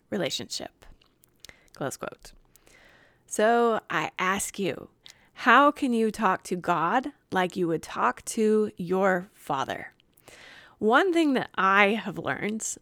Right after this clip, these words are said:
over the past few years is that I get the best results from my prayers when I am not kneeling by my bed, <laughs> which sounds maybe odd. I grew up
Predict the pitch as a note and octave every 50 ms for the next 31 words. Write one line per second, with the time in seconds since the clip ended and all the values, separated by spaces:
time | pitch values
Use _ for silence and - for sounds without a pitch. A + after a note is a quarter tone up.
0 | _ - F#3+ G3 G3 E3+ F3+ E3 G3+ G3 E3 D3+ - - - A3 A3+ F3+ E3 -
1 | - - - - A3 G#3+ - - - - - - - - - - _ _ - A3+
2 | A3 G#3 - - G#3+ G#3+ G#3 F#3+ - - _ _ - E3+ E3 E3+ - - B3 C4+
3 | C#4 C4+ C#4 - _ _ _ _ _ _ _ _ _ _ _ _ _ _ _ _
4 | _ _ _ _ _ _ _ _ _ _ _ _ - F3+ G#3 G3+ G#3 G3+ F3+ -
5 | F#3 F#3 C4 - - D#4+ D#4 B3 A#3 A3 G#3 G#3+ - - G3 F#3+ F#3+ F3+ F#3 F3+
6 | - G3 - - F3 G3 - - - - _ - _ _ F#3+ G#3 G#3+ G#3 G3+ -
7 | - E3 E3 E3+ F3 F#3 F#3+ - - F#3 F#3 F3+ F3 - - _ - G#3 G#3+ A3+
8 | A3+ F#3 - - - - - - - - F3 F3+ F3+ D#3+ D#3+ C3+ G2+ - G3 -
9 | - D#3+ D3+ E3+ F#3 - D3 D3+ D3+ - - - - - - - - - G3+ -
10 | - - - - - - - - - - A3+ - - F3 - - G#3+ G3+ G3 -
11 | - - G#3 A3 B3 B3+ - - B3 B3 A3+ A3 F#3+ - - - F#3 F#3 - -
12 | - F3+ F#3+ A3 - - - - - - - - G3+ G#3+ G#3+ - G#3+ A3 A3+ A3
13 | G#3 G3+ F#3+ -